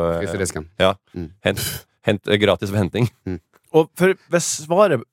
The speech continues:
Speaker 3: på disse to spørsmålene er nei, så kan det tyde på at man trenger hjelp i form av pille-, piller. Og, eh,
Speaker 2: Kan,
Speaker 3: Viagra
Speaker 2: kan det tyde på,
Speaker 3: Ja.
Speaker 2: hvis du har lyst til å onanere, men ikke får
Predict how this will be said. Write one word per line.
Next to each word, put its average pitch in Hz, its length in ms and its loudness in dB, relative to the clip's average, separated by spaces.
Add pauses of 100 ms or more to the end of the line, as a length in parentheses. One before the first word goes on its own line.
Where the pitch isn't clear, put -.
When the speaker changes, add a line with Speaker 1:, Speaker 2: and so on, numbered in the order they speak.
(180)
Speaker 3:
på 135 100 2
disse 139 240 2
to 139 160 -2
spørsmålene 117 520 0
er 117 40 2
nei, 147 300 2 (680)
så - 200 -10
kan 202 180 -2
det 101 180 -2
tyde 127 360 0
på 87 140 -4
at 82 100 -6
man 95 160 -4
trenger 113 280 -4 (140)
hjelp - 200 -20 (280)
i 113 60 -4
form 113 240 -4
av 104 80 -4
pille-, 131 520 0
piller. 139 260 2 (560)
Og, 139 400 8
eh, 127 240 4 (340)
Speaker 2:
Kan, 123 100 -6
Speaker 3:
Viagra 151 480 6
Speaker 2:
kan 101 420 2
det 113 280 0
tyde 85 380 -4
på, 95 240 -2
Speaker 3:
Ja. 113 180 -2 (140)
Speaker 2:
hvis 95 140 -6
du 101 80 -6
har 98 120 4
lyst 120 280 2
til 85 100 -2
å - 40 -2
onanere, 90 420 2
men 82 160 -2
ikke 101 320 -4
får 98 300 0